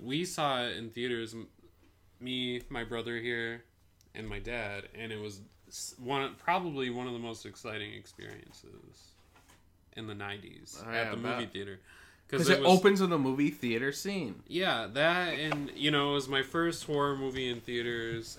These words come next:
Speaker 1: and there was a lot that I was excited about. Like,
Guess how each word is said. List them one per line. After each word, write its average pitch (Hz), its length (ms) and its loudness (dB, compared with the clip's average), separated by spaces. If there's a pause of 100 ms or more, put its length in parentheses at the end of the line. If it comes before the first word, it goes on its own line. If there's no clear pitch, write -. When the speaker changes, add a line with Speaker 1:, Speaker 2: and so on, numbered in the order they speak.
Speaker 1:
and 110 600 -6
there 123 120 -2
was 120 140 -2
a 120 40 -4
lot 120 320 -2
that 113 80 -6
I 107 60 -4
was 104 160 -10
excited 127 460 -6
about. 120 540 -4 (680)
Like, 104 200 -6